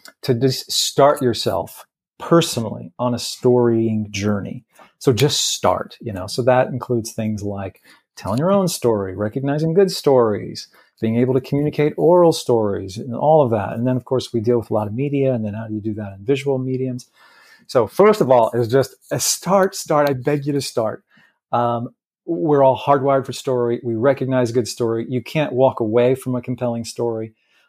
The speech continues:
Uh, we started to watch, and I was surprised I'd like it, uh, Hamilton, the musical, on Disney Plus last night. And I'm like, "Oh, who wants to watch a theater production on screen? Like, that's just horrible."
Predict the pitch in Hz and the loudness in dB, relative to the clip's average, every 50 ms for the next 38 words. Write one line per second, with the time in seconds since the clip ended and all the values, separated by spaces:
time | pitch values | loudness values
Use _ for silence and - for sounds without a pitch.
0 | _ _ - 117 107 110 - - 120 127 120 - - 147 143 143 135 127 127 120 | _ _ -4 -2 -2 -2 -4 -2 -2 -2 -2 0 2 2 4 4 4 2 2 4
1 | 123 123 120 117 110 - - - - 123 117 117 117 117 - - 110 - 127 123 | 4 4 4 4 2 -2 -8 -10 -8 -6 -6 -4 -4 -6 -6 -8 -4 -2 0 0
2 | 120 117 123 113 107 110 110 113 110 - 117 - - - - - 117 107 107 104 | 0 0 -2 -2 0 0 -2 -2 -2 -4 -6 -8 -10 -14 -12 -8 -6 -4 -4 -4
3 | 104 101 - _ _ _ _ - 135 135 147 147 139 135 - 131 123 120 120 - | -6 -8 -10 _ _ _ _ -4 0 2 2 2 2 0 -2 -4 -6 -6 -8 -10
4 | _ _ _ _ _ _ _ _ _ _ _ _ _ _ _ - 151 123 147 143 | _ _ _ _ _ _ _ _ _ _ _ _ _ _ _ -8 -6 -4 -2 0
5 | 147 156 175 165 165 156 - 147 139 - - _ _ _ _ _ _ _ - 160 | 2 4 4 6 4 6 6 4 4 2 0 _ _ _ _ _ _ _ 2 4
6 | 160 160 165 147 123 160 151 135 147 147 131 - - 139 135 131 131 - 107 101 | 4 4 4 4 4 4 4 4 2 0 0 2 4 4 4 4 4 2 2 2
7 | 98 95 - 101 95 87 - - _ _ _ _ - - 117 110 117 117 113 - | 2 2 0 -6 -12 -12 -14 -14 _ _ _ _ -18 -14 -10 -10 -10 -10 -10 -10
8 | - 156 156 156 165 - 185 214 254 - - - 98 98 139 170 180 - 95 - | -10 -10 -8 -8 -6 -4 -4 -2 -2 -4 -4 -8 -10 -10 -10 -10 -10 -12 -14 -18
9 | _ _ - 139 160 160 127 107 101 - - 110 110 127 135 135 - 104 104 110 | _ _ -8 -6 -4 -4 -4 -4 -6 -10 -12 -12 -12 -12 -12 -12 -12 -10 -10 -10
10 | 101 95 - - - - - 180 196 131 101 90 92 98 - - 147 180 170 - | -10 -10 -14 -16 -14 -14 -10 -10 -8 -8 -10 -10 -14 -14 -14 -12 -12 -12 -12 -12
11 | - - - 107 92 - - _ _ _ _ - 214 254 254 143 90 82 - - | -12 -12 -12 -12 -12 -14 -16 _ _ _ _ 2 4 4 6 4 2 0 -6 -16